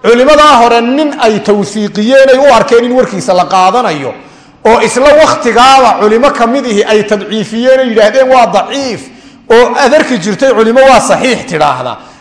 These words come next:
ayay culimmadan hadda xadiidku waa daciifka odhanaysaa, ninkii la tadciifiyey, qowlkii tadciifiyey bay qaateen. Kolkaa ogow, haddaad aragto xadiis la isku hayo saxiix iyo daciif miduu yahay, oo intan dee qawaacidku ay sugmeen ee kutubta la diiwaangeliyey kadib ah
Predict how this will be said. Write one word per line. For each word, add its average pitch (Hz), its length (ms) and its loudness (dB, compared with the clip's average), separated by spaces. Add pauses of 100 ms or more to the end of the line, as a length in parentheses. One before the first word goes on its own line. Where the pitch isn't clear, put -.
(140)
ayay 269 400 4
culimmadan 247 460 2
hadda 247 220 0
xadiidku 277 400 -4
waa 277 140 4
daciifka 220 480 -4
odhanaysaa, 220 680 0 (320)
ninkii 311 400 -2
la 254 160 2
tadciifiyey, 202 760 -4
qowlkii 277 420 0
tadciifiyey 202 600 -6
bay 160 120 -6
qaateen. 123 460 -8 (600)
Kolkaa 277 500 0
ogow, 254 240 4
haddaad 226 380 0
aragto 208 260 0
xadiis 214 400 -4
la 202 80 -2
isku - 180 -4
hayo 240 260 2
saxiix 220 420 -6
iyo 233 160 -2
daciif 190 360 -2
miduu 202 240 -8
yahay, 123 360 -10 (560)
oo 214 180 4
intan 247 320 -2
dee 208 100 2
qawaacidku 214 600 0
ay 190 200 0
sugmeen 214 680 -2
ee 196 160 -2
kutubta 208 400 -4
la 190 120 -2
diiwaangeliyey 196 800 -4
kadib 254 440 -6
ah 151 200 -6